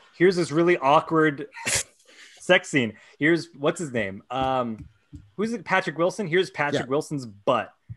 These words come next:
Speaker 1: <laughs> Way to go. No, but that is sweet. I, 'cause I, I remember when the teaser came out and it had Hallelujah, I was like, "I get it. He used it in Watchmen. This feels a bit kinda on the nose." Um, but as a tribute to his daughter, that's pretty sweet.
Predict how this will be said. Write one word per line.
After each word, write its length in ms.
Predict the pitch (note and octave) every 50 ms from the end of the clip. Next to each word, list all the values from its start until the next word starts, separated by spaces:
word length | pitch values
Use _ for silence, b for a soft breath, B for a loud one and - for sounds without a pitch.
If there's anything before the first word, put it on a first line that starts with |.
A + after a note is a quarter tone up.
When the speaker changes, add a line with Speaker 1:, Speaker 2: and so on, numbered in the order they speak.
| _ -
Speaker 1:
<laughs> 680 | C#3+ B2+ E3+ E3 A#3 A3 G3+ G#3 D#3+ C3 - - -
Way 240 | C#3 B2+ C3+ D3 D3
to 60 | C#3+
go. 220 | A#2+ C3 A#2 G#2 B B B B B B B
No, 240 | A#3+ B3+ C4 A3+ G3+
but 240 | D#3+ A3 A3+ A3 -
that 140 | B3+ C4 B3+
is 180 | A#3 F3+ -
sweet. 340 | - - D3 C3 B2 A#2+ - -
I, 340 | C#3+ D3+ D3+ D#3 D#3 D3 -
'cause 140 | - E3+ E3+
I, 140 | G3 F#3+ E3+
I 120 | D#3 D#3+
remember 240 | F3 F3+ F#3 E3+ F3
when 160 | D#3 D#3 C#3+
the 100 | C3 A#2+
teaser 340 | - - C#3+ C3 A#2+ A#2+ A#2
came 200 | - - A2+ G#2+
out 280 | G#2 G2 G2 F#2+ - _ -
and 120 | A2 G2+
it 20 |
had 200 | F#2+ G#2 G#2 F#2+
Hallelujah, 640 | F2 G#2+ G#2 G2+ G#2 G2 G#2+ G#2+ G#2+ G#2+ G#2+ A2 - _ _ _ _ _ _ _
I 140 | - F#3 E3+
was 160 | F3 E3+ -
like, 200 | F#3+ E3+ D#3+ D#3 -
"I 100 | G#3 G3+
get 240 | D3+ A2+ A#2 A2 A2+
it. 100 | A#2 A2
He 100 | - C3+
used 180 | C3 B2+ A#2 B2+
it 60 | A2+
in 80 | A2 G2+
Watchmen. 400 | G2 G2+ G2+ - - A2+ G#2 G#2
This 120 | A#2 -
feels 240 | - - A2+ G#2 G2
a 40 | G2+
bit 300 | F#2 G2+ G2 F#2+ F#2+ - _ _ _ _ _ _ _ _ - _ _ _ B2+
kinda 240 | - - A2+ G#2 G2
on 220 | F#2+ G2 G2+ G2 F#2+
the 80 | F#2+
nose." 400 | F#2+ G2 G2 G2 G2+ G2+ - - _ _ _ _ _ _ -
Um, 360 | B2+ C3+ C3 C3 B2+ B2 A#2 - _ _
but 220 | - F3+ F3 E3+ - - _ _ _ _ _ _ -
as 160 | C#3 C#3+ C#3
a 60 | C3+
tribute 480 | A#2+ - - - C#3+ A#2+ B2+ B2+ A#2+ -
to 100 | - B2
his 140 | A2+ G#2 F2
daughter, 360 | - G2+ G2+ G2+ G2+ G2+ G2+
that's 200 | G#2+ A#2+ A2+ -
pretty 200 | - - G#2 F2 -
sweet. 300 | - - F2+ F#2 -